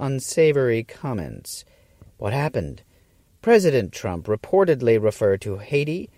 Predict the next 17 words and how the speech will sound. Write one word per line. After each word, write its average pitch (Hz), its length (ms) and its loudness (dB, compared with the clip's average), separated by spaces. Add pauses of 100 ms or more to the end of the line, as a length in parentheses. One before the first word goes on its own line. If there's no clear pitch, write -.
(320)
El 175 200 4
Salvador, 147 560 6
and 131 260 -2
some 135 240 -2
African 143 420 -2
nations 139 440 -4
as 127 500 -4 (420)
shithole 165 520 4
countries. - 640 -6 (540)
The 127 140 4
internet 104 480 -4
responded 110 580 -2
in 65 160 -8
kind. 80 580 -8 (960)
What 151 220 4
really 151 380 10
happened? 175 580 0